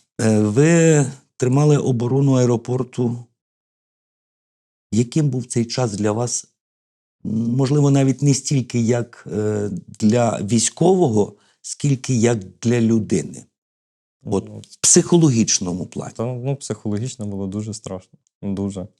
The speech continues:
Speaker 2: Як не крути, куди не подивися, везде там обстріли, там... Десь ракети падають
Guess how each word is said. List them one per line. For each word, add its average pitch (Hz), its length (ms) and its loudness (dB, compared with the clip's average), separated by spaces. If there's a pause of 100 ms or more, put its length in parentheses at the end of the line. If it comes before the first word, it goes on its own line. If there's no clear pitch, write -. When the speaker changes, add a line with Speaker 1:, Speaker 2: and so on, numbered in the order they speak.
(300)
Speaker 2:
Як 101 400 -2
не 101 180 0
крути, 107 480 -2 (120)
куди 104 220 -2
не 101 120 0
подивися, 98 600 -4
везде 95 760 -4 (920)
там 101 220 0
обстріли, 95 560 -4
там... 92 380 -6 (240)
Десь 92 340 -6
ракети 98 420 -4
падають 95 720 -4